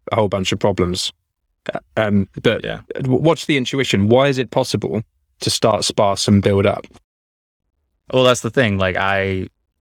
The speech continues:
Speaker 2: I personally, like, when we talk about intuition, I argued, uh, or I tend to argue for the, uh, explore, exploit route where you start dense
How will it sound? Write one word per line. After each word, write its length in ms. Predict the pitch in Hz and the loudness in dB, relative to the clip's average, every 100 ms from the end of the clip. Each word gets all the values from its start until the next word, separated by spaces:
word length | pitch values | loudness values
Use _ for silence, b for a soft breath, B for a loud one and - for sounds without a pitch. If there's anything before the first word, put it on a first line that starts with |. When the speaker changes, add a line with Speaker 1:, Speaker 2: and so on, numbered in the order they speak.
| _ - | _ 0
Speaker 2:
I 220 | 110 110 | 2 0
personally, 560 | - 113 104 107 98 98 | 0 -2 0 0 0 0
like, 240 | 92 87 | 0 0
when 220 | 104 104 | -2 0
we 80 | 101 | 0
talk 280 | 117 107 - | 0 -2 -2
about 400 | 95 90 90 - | -2 -2 -4 -6
intuition, 680 | 107 98 101 107 - 90 90 - _ _ _ _ | -6 -4 0 -2 -2 -6 -8 -16 _ _ _ _
I 220 | 117 113 98 | -2 0 0
argued, 640 | 95 92 92 90 85 87 - | -2 -2 -4 -4 -6 -10 -4
uh, 560 | - 90 87 85 87 104 - | 0 2 0 -2 -6 -8 -2
or 220 | 110 95 | -2 0
I 200 | 101 104 _ - | -2 -2 _ -20
tend 260 | - 117 117 | -4 0 0
to 100 | - | 0
argue 380 | - 87 85 87 | -2 -2 -4 -6
for 300 | - 95 90 | -4 -2 0
the, 340 | 87 85 82 - _ _ _ _ _ - | -2 -4 -6 -12 _ _ _ _ _ -8
uh, 360 | 95 87 82 82 - _ _ _ _ | -4 -2 -2 -4 -8 _ _ _ _
explore, 640 | 113 - - 110 107 101 - _ - | -4 -2 0 2 2 0 -2 _ -8
exploit 560 | 101 - - 104 117 - | -6 -6 0 0 0 -2
route 360 | 127 135 - | -2 0 -4
where 260 | 110 98 92 | -4 0 0
you 160 | 87 85 | -2 -4
start 320 | - 101 - | -2 -2 -2
dense 440 | 98 85 - - | -4 -4 -10 -12